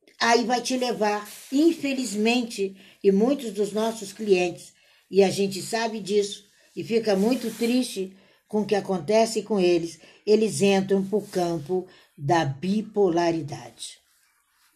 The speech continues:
A bipolaridade é criada na mente humana.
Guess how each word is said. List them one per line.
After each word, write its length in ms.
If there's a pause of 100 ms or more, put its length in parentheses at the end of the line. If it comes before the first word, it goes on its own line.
(360)
A 100
bipolaridade 1300 (300)
é 120
criada 800 (280)
na 260
mente 500
humana. 600